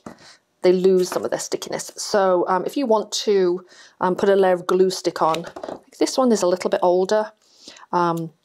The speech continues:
if I found that this wasn't sticking as well, I would maybe put a little bit of glue stick on my cover, but these are all just fine 'cause they're fairly, um, new washi tapes.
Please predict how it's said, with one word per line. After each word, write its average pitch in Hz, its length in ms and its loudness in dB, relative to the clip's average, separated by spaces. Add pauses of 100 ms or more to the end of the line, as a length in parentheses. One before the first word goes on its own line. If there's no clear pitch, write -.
(140)
if 220 140 0
I 247 80 2
found 220 260 0
that 170 80 4
this 185 160 -4
wasn't 190 220 -2
sticking - 440 -8
as 220 120 -6
well, 220 200 2
I 202 80 2
would 185 120 -2
maybe 175 240 0
put - 120 -4
a 165 60 0
little 165 140 -2
bit 165 100 0
of 170 60 -4
glue 170 180 0
stick 185 340 -2
on 190 60 0
my 180 120 0
cover, 185 280 -2 (300)
but 196 220 0
these 208 200 2
are 185 120 6
all 170 120 2
just - 300 -10
fine 156 280 -6
'cause - 180 -8
they're 156 100 2
fairly, - 460 -4
um, 165 280 -2 (140)
new 180 160 0
washi - 280 -2
tapes. - 360 -4